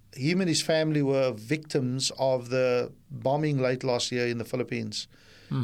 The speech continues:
Speaker 1: where the Islamic extremists planted a bomb in a marketplace. Him, his wife, and his son were in the marketplace. His wife was going to have a, a neck massage. Uh,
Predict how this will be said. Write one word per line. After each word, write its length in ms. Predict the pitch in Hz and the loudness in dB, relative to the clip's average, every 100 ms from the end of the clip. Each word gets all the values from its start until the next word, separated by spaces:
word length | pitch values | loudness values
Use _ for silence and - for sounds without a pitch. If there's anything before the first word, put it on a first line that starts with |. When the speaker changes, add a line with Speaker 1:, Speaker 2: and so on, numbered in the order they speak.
| - | -4
Speaker 1:
where 340 | 123 131 131 131 | -2 0 2 0
the 420 | 131 127 123 123 - | 0 0 0 -4 -4
Islamic 540 | 131 135 127 147 143 - - | -2 0 2 0 -2 -8 -12
extremists 680 | 131 - - 139 143 143 - - - - | -6 -6 -2 0 2 0 -2 -8 -10 -2
planted 340 | 143 143 147 | 0 2 0
a 60 | 110 | -2
bomb 380 | 104 127 143 | 0 2 2
in 80 | 135 | 0
a 40 | 113 | 2
marketplace. 800 | 117 135 160 143 170 247 - - - - - - - - | 0 0 -2 -2 0 0 -2 -4 -12 -20 -20 -20 -20 -4
Him, 220 | 165 175 | 0 2
his 160 | 151 127 | 0 2
wife, 260 | 139 143 | 2 2
and 100 | 143 | 0
his 160 | 131 - | 0 2
son 460 | 160 156 151 143 - | 2 2 0 -4 -8
were 500 | - 135 135 131 127 185 | -2 2 4 2 0 0
in 160 | 202 | 0
the 80 | 190 | 2
marketplace. 960 | 135 131 131 139 - 135 135 131 - - - - - - | 2 2 0 -4 -2 0 2 2 0 -2 -8 -20 -20 -20
His 260 | - 131 107 | -4 -2 0
wife 480 | 131 139 147 - - - - | 2 2 2 -4 -16 -20 -12
was 440 | 143 131 131 - | 0 0 2 -2
going 240 | - 135 | 0 0
to 100 | 135 | 2
have 240 | 135 127 120 | 2 2 2
a, 120 | 131 | -2
a 80 | 131 | -2
neck 280 | 120 151 151 | 0 0 0
massage. 720 | 135 131 147 143 143 143 - - - - - - | 0 2 2 2 2 0 -4 -8 -20 -20 -10 -4
Uh, 320 | 117 113 | -2 -2